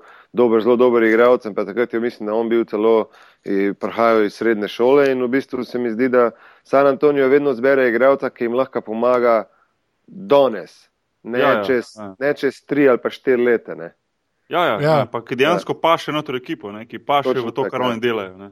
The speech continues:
Speaker 2: ja.
Speaker 1: Tako je, ja.
Speaker 2: Ne, ne,
Speaker 1: Tako da
Speaker 2: pametno delajo. Pa saj zato ni, zato ni slučaj, da imajo, da imajo, lej, te uspehe, ki jih imajo, no.
Speaker 1: Ja,
Speaker 2: Res.
Speaker 1: točno tako. Ja, tudi, eh, Popoviča so, mislim, da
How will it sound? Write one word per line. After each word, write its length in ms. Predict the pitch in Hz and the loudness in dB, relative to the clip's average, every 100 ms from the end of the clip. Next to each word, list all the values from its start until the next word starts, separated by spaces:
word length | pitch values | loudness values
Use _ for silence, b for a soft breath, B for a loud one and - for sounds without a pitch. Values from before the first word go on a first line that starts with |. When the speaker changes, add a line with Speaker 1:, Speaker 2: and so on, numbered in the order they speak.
| _ | _
Speaker 2:
ja. 180 | 107 107 | -12 -12
Speaker 1:
Tako 280 | 107 101 110 | -8 -4 -2
je, 120 | 98 90 | -2 -4
ja. 160 | 92 87 _ | -8 -10 _
Speaker 2:
Ne, 160 | - 143 | -8 -6
ne, 0 | |
Speaker 1:
Tako 80 | 120 | 0
da 100 | 98 | 0
Speaker 2:
pametno 260 | 98 98 | 0 -2
delajo. 240 | 98 110 104 | -4 -6 -8
Pa 100 | 107 | -12
saj 160 | - | -10
zato 200 | 139 135 | -8 -4
ni, 140 | 160 160 | -4 -4
zato 240 | 127 123 | -6 -4
ni 80 | 156 | -4
slučaj, 360 | 143 127 143 131 | -4 -4 0 0
da 80 | 113 | 0
imajo, 420 | 127 123 113 107 | -2 0 0 -2
da 120 | 101 | -4
imajo, 380 | 107 117 110 101 98 95 95 95 98 98 | -4 -4 -4 -4 -6 -6 -8 -10 -10 -6
lej, 180 | 104 98 98 | -4 -4 -6
te 120 | - | -8
uspehe, 320 | 104 - 98 | -8 -6 -10
ki 120 | 82 98 | -10 -20
jih 80 | |
imajo, 240 | 101 98 90 | -14 -14 -14
no. 100 | 95 | -12
Speaker 1:
Ja, 260 | 110 120 104 | -4 -2 -2
Speaker 2:
Res. 180 | 107 117 | -2 -4
Speaker 1:
točno 140 | 117 | -4
tako. 180 | 117 104 | -4 -2
Ja, 120 | 107 | -4
tudi, 200 | 104 139 135 | -6 -4 0
eh, 400 | 131 127 123 117 | 2 2 2 0
Popoviča 500 | 143 135 143 147 117 | -2 -2 -2 -2 -4
so, 80 | 123 | -6
mislim, 240 | 135 | -6
da 60 | 120 | -4